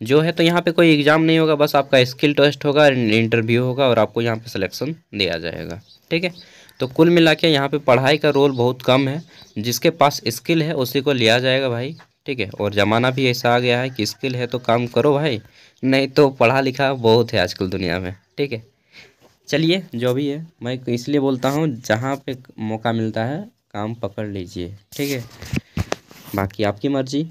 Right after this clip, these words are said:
अग-, मैं इसका पूरा का पूरा पीडीएफ़ वीडियो का डिस्क्रिप्शन में दे रहा हूँ, ठीक है, आप डाउनलोड करके पढ़ सकते हैं अगर आप एलिजिबल हैं तो,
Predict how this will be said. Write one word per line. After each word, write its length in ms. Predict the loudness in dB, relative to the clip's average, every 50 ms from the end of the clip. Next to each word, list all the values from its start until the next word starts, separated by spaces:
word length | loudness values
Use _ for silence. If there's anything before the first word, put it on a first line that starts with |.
| -8 -10
अग-, 300 | -10 -8 -10 -10 -8 -4
मैं 200 | -2 0 0 0
इसका 200 | -2 -2 -4 -4
पूरा 280 | -2 0 2 2 2
का 80 | 2 0
पूरा 240 | 0 2 2 2 2
पीडीएफ़ 360 | 2 0 0 2 2 2 2
वीडियो 320 | 2 0 2 2 2 2
का 100 | 2 0
डिस्क्रिप्शन 500 | -2 -2 -4 -6 -8 -8 -6 -4 -2 0
में 160 | 0 0 0
दे 180 | 0 2 2 2
रहा 240 | 0 0 -2 -4 -4
हूँ, 220 | -6 -6 -8 -10 -14 _ _ _ _
ठीक 180 | -8 -8 -8 -8
है, 80 | -10 -14 -16 _ _ _ _ _ _ _ _ -10
आप 240 | -10 -10 -10 -10 -8 -6
डाउनलोड 360 | -4 -2 -2 -2 -2 -4 -4
करके 260 | -4 -6 -4 -4 -6
पढ़ 220 | -4 -2 -2 -2
सकते 360 | 0 -2 -4 -4 -4 -6 -8 -6
हैं 260 | -6 -8 -10 -12 -8 -6
अगर 280 | -4 -2 -2 -2 -2
आप 340 | 0 0 0 0 0 0 0
एलिजिबल 440 | 0 0 0 0 2 2 2 2 2
हैं 340 | 0 0 0 -2 -2 -4 -4
तो, 320 | -2 -2 -2 -2 -4 -6